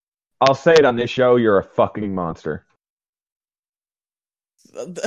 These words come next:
Speaker 2: Oh, because of the Charmander?
Speaker 1: You are a fucking monster.
Speaker 2: Listen to this week's episode of Pokemon Variety Hour if you wanna find out about the abuse that my Charmander and my Pokemon Blue Nuzlocke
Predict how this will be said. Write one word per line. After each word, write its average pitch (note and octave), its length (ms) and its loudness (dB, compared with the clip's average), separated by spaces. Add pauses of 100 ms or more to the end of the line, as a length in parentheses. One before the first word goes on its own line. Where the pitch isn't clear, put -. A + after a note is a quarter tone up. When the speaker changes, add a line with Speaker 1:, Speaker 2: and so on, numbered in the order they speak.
(800)
Speaker 2:
Oh, A#3 200 0
because G3+ 400 -6
of G#3 100 -8
the F#3+ 60 -18
Charmander? G#3 800 -8 (560)
Speaker 1:
You B2+ 240 4
are C#3+ 220 6
a A2 40 2
fucking C#3+ 560 0
monster. A2+ 640 -2 (420)
Speaker 2:
Listen A#3+ 340 -6
to B3+ 80 -8
this A#3+ 240 -4
week's A#3 240 -4
episode A3 380 -4
of G3 80 -10
Pokemon G#3 420 -4
Variety F3+ 360 -2
Hour D3 160 -6
if D3 80 -10
you F3 100 -10
wanna F3 160 -6
find E3 300 -6
out D#3+ 180 -4
about D3+ 420 -8
the D#3 440 -14 (540)
abuse F3 600 -6
that F#3 160 -6
my E3 440 -6 (120)
Charmander D#3+ 680 -4
and D3+ 100 -8
my D#3+ 100 -6
Pokemon E3+ 480 -8
Blue E3+ 180 -8
Nuzlocke D#3 400 -6